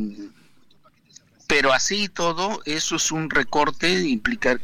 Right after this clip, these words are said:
ese recorte que es brutal, es un recorte de apenas cero punto ocho por ciento del pib. Y lo que dicen, que se, dicen los especialistas, que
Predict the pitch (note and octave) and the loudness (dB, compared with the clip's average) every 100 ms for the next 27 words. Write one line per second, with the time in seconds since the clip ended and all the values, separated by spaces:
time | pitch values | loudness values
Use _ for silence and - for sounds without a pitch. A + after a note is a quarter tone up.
0 | - E3+ E3+ D#3+ C#3+ - D3 C#3+ C3 A#2 | 0 0 0 -2 -4 -4 -6 -4 -6 -2
1 | B2 - A2 G2+ - C#3 E3+ - - - | -2 -2 -6 -8 0 2 2 -2 -8 -14
2 | - - _ C#3 B2+ C#3 B2 A#2 C#3+ C#3+ | -14 -16 _ 2 4 6 6 4 2 2
3 | D#3 B2+ G#2+ C3 C#3 C3+ - - - D3 | 4 4 4 4 4 4 0 0 2 4
4 | D3 C#3 C3+ C3+ B2+ C3 - A2+ - - | 6 4 4 4 4 2 2 0 0 4
5 | C3 A#2 B2+ A2+ G#2+ - A#2 F#2+ - - | 4 6 6 6 2 2 2 2 -4 -8
6 | - - - - C3 A#2+ A#2+ A#2+ A2+ - | -16 -16 -16 0 6 8 8 6 4 2
7 | A#2 A#2 C#3+ C3+ D3+ C3 B2 - A2+ A2 | 2 2 2 2 0 0 0 0 2 2
8 | A2 G#2+ A2 A#2+ - A2+ G#2+ - A2+ A#2+ | -2 -4 -2 0 2 2 2 2 0 0
9 | A2 A#2+ B2 C3 B2+ C3 A#2 A2+ G#2 G#2 | 2 4 6 6 6 2 2 -2 -4 -6
10 | G2+ G2 | -10 -14